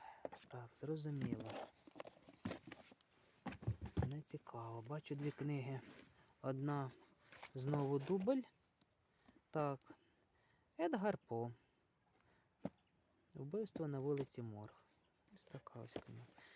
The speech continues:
Цікаво, я не знаю, я-, чому, е, по дві книги буває. Вже дивіться, скільки книг, е, по два екземпляра. Ой! Вибачте.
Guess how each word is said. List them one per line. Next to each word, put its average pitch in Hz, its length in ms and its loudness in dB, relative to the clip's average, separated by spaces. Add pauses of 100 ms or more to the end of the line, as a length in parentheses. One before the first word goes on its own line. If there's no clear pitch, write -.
(180)
Цікаво, 131 460 2
я 165 120 6
не 196 120 4
знаю, 135 320 4
я-, 135 160 2
чому, 180 400 4 (400)
е, 131 120 4
по 131 180 0
дві 143 220 6
книги 160 400 4
буває. 120 440 4
Вже 113 180 -2
дивіться, 151 380 4
скільки - 400 -2
книг, 196 320 0 (260)
е, 131 120 -2
по 127 160 -4
два 170 360 2 (460)
екземпляра. 131 840 6 (1200)
Ой! 226 280 10 (680)
Вибачте. 127 640 0